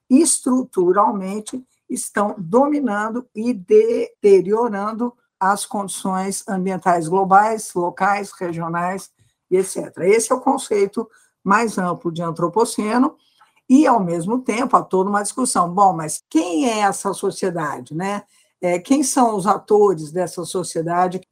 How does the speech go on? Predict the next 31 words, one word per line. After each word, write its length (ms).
que 100
estão 800
realmente 640
interferindo 800
nesse 240
processo 500
de 80
degradação 600
ambiental? 460
Aí 220
que 140
nós, 300
cientistas 440
sociais, 460
entramos 500
pra 160
colocar 640
que 200
existem 640
diferenças 1000
de 260
quem 500
deteriora 1000
mesmo 580
o 100
meio 320
ambiente, 480
quem 200
são 420
esses 340
atores, 720